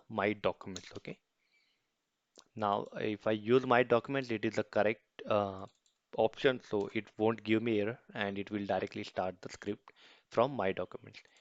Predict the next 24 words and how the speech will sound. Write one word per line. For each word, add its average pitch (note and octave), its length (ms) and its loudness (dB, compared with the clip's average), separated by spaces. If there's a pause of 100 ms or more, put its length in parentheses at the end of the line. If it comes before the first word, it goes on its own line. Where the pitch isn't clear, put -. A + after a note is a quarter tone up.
(240)
If G#2 140 -2
I G#2+ 80 8
run A2 320 0
this, D3+ 180 -4 (1120)
you A2 100 -6
can A#2+ 160 -2
see C#3+ 200 -2
here C#3 320 0 (120)
it - 220 -8
started G#2+ 460 0
with G#2 100 -8
the F3+ 160 4
document. F#2+ 460 -4 (680)
If G#2+ 240 -4
I G#2+ 80 6
specify A#2+ 560 -2
here A#2 240 0
desktop, G#2 640 -2 (2000)
and G#2+ 100 -8
if G#2+ 200 -4
I G2+ 180 4
run G#2 240 -4
the A2+ 80 -10
script, - 640 -10